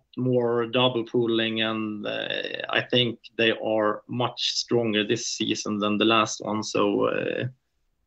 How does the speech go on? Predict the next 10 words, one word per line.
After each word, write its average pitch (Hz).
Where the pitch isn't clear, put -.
I -
feel 110
pretty, 110
pretty 107
sh-, -
sure 120
that 107
they 110
can, 104
they 104